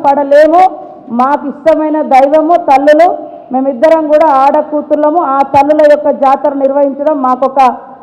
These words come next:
గొప్ప అవకాశంగా, మా పూర్వజన్మ సుకృతంగా మేము భావిస్తా ఉన్నాం. కాబట్టి అధికారులు కూడా అదే రకంగా పనిచేయాలి. కాజ్వేకి సంబంధించి ఊరట్టంది లాస్ట్ టైమ్ వట్టిగానే మట్టి పోసిర్రు, కానీ ఈసారి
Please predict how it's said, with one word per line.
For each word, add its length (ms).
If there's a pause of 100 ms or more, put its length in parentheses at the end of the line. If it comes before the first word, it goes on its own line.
(260)
గొప్ప 300
అవకాశంగా, 880 (960)
మా 120
పూర్వజన్మ 680
సుకృతంగా 600
మేము 200
భావిస్తా 600
ఉన్నాం. 380 (440)
కాబట్టి 320
అధికారులు 520
కూడా 380 (140)
అదే 240
రకంగా 380
పనిచేయాలి. 640 (1500)
కాజ్వేకి 600
సంబంధించి 480
ఊరట్టంది 600
లాస్ట్ 360
టైమ్ 200
వట్టిగానే 360
మట్టి 360
పోసిర్రు, 600
కానీ 260 (100)
ఈసారి 500